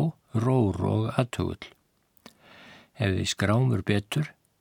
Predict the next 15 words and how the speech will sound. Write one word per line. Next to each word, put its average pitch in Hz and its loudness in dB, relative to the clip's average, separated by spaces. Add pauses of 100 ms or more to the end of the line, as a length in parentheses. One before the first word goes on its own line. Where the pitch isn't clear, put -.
(140)
þá 117 2
lét 123 0
vígi 123 2
leikinn 120 0
afskiptalausan. 113 -2 (920)
En 101 2 (240)
ef 143 2
honum 131 2
sýndist 139 0
að 95 2
vinur 139 4
hans 143 2 (180)
væri 104 0
að 98 2
verða 98 2